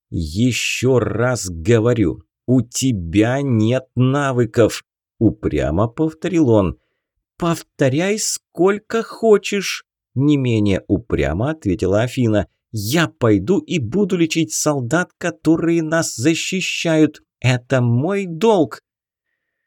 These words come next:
Насчёт долга Чарльз был согласен. "Да, Ката всё сказал верно. Большинство дворян на их с Афиной месте засели бы в комнате"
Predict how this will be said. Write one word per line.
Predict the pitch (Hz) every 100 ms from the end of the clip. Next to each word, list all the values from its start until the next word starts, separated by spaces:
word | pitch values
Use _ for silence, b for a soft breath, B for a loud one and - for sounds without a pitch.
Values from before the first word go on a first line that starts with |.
| _ _ _
Насчёт | 120 165 165 - 226 208
долга | 220 208 190 170
Чарльз | - 160 160 156 151 120
был | 92 139 127
согласен. | - 143 135 107 92 76 - - 57 - _
"Да, | - 82 90 226 143 - _ _ _
Ката | 170 185 - 165 135
всё | - - -
сказал | - - 117 135 120
верно. | 127 165 98 87 - b b 90
Большинство | 87 107 98 - 87 - 104 98
дворян | 80 78 80 131 92
на | 90 113
их | -
с | -
Афиной | 87 147 151 101
месте | 98 143 127 95 85
засели | 92 - 107 92
бы | 80 80
в | -
комнате" | - 160 110 85 82